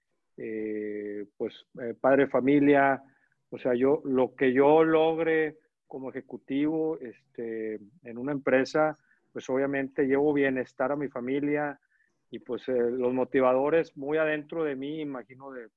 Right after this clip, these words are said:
la mayoría de las personas, es, es, pues, llevar bienestar, felicidad, este, estar bien con uno mismo, poner el ejemplo, contribuir, nutrir los valores, este, eh, que uno tiene.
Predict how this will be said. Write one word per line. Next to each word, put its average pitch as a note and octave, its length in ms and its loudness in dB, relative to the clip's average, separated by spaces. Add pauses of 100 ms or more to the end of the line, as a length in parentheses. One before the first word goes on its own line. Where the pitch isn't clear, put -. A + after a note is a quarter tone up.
la A2+ 100 -20
mayoría A#2 320 -6
de C#3 40 -8
las - 120 -10
personas, B2 540 -14
es, B2+ 160 -6 (560)
es, - 100 -16
pues, C3 180 -4
llevar B2+ 220 4
bienestar, C3 760 -2 (360)
felicidad, B2+ 840 -4 (520)
este, A#2 380 -12
estar A#2+ 260 -6
bien C3 160 -6
con C3 160 -8
uno C3 120 -4
mismo, B2+ 640 -2
poner A#2+ 280 -2
el B2+ 100 2
ejemplo, B2 800 -2
contribuir, A#2 960 0 (680)
nutrir B2+ 420 4
los C#3+ 220 6
valores, C3+ 720 4
este, A2+ 800 -10 (460)
eh, A2+ 220 -14
que B2+ 80 -4
uno B2+ 220 -2
tiene. C3+ 600 0